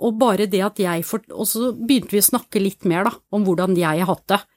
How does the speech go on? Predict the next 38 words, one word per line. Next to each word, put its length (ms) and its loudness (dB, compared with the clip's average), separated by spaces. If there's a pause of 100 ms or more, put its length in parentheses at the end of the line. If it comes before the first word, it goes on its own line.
(100)
Jeg 140 2
kunne, 500 -2
fordi 220 2
jeg 160 2
da 100 2
hadde 220 0
vært 220 -2
så 160 0 (100)
åpen, 260 0
så 160 -4
kunne 160 0
jeg 160 -2
være 380 2
veldig, 220 0
forklare 680 -2
hvordan 380 0 (380)
jeg 200 4
fungerte. 640 -2 (580)
Og 160 4
hun 160 4
er 160 -2
ute 240 0
i 60 0
jobb 180 -4
i 80 0
dag. 300 -4 (340)
Ikke 240 0
nødvendigvis 580 2 (220)
fordi 260 -2 (140)
det 320 0
jeg 280 -2
sa, 200 2 (480)
men 160 6
det 160 4
var 160 0
en 320 0
av 80 -4
de 80 -2